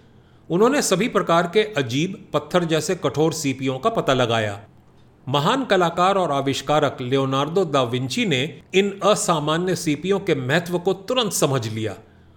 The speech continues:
उन्होंने सही सोचा कि वे समुद्री जीवन के प्राचीन रूपों के अवशेष थे।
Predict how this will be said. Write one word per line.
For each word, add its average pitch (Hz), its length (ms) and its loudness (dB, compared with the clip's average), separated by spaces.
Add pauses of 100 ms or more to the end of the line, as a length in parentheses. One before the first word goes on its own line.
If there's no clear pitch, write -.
(260)
उन्होंने 220 340 4
सही 175 280 2
सोचा 160 380 0
कि 202 200 -4
वे 175 180 2
समुद्री 175 460 -2
जीवन 143 380 -2
के 202 120 0
प्राचीन 180 580 0
रूपों 135 340 0
के 190 160 0
अवशेष 139 580 2 (100)
थे। 123 100 4